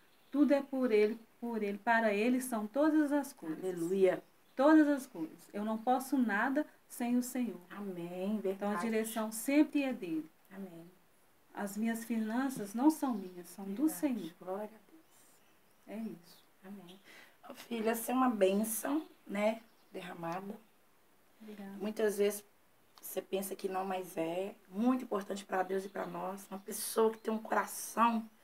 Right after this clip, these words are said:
Speaker 2: pra servir, gente, vocês não
Speaker 1: Menos,
Speaker 2: imaginam.
Speaker 1: menos.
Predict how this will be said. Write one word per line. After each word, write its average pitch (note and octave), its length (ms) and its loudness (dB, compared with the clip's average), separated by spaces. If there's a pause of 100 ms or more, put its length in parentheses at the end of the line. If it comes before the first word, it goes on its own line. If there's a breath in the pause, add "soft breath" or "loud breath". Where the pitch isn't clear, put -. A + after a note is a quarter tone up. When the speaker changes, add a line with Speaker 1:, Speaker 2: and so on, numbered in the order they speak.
(320 soft breath)
Speaker 2:
pra G#3+ 140 2
servir, G3 520 -2
gente, G#3 440 -2
vocês G3 200 0
não A3 100 4
Speaker 1:
Menos, A3+ 120 4 (220)
Speaker 2:
imaginam. F#3+ 360 -6
Speaker 1:
menos. G#3+ 280 -10